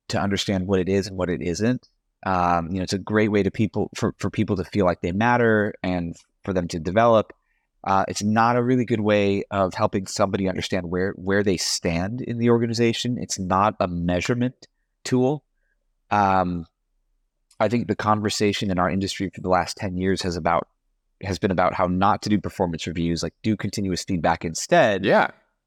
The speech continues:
Speaker 1: And now all of a sudden we're just seeing,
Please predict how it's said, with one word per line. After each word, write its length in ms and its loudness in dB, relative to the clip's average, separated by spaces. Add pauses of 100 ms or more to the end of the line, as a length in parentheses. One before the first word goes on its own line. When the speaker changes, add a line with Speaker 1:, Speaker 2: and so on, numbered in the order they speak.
(100)
Speaker 1:
And 440 -2 (320)
now 380 2
all 120 6
of 80 2
a 60 2
sudden 600 0
we're 180 2
just 200 -2
seeing, 420 0